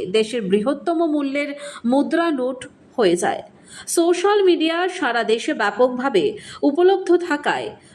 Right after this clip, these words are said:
লোকেরা প্রায়শই ভাইরাল হওয়া ফটোগুলি শেয়ার করে। এখন তিনশো পঞ্চাশ টাকা এবং পাঁচ টাকার নোটের কিছু ফটো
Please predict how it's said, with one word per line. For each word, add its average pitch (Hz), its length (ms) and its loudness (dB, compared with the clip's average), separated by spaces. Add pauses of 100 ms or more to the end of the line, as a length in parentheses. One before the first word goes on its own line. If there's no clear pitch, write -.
(160)
লোকেরা 359 340 2 (100)
প্রায়শই 294 460 2 (100)
ভাইরাল 226 360 -2
হওয়া 247 140 0 (100)
ফটোগুলি 277 560 2
শেয়ার 175 300 0
করে। 180 180 4 (600)
এখন 226 300 0 (420)
তিনশো 320 280 2 (120)
পঞ্চাশ 302 380 2 (120)
টাকা 359 240 2 (260)
এবং 240 140 -4 (160)
পাঁচ 233 180 -2 (120)
টাকার 311 220 -2 (100)
নোটের 226 360 0
কিছু 233 200 0 (140)
ফটো 262 320 2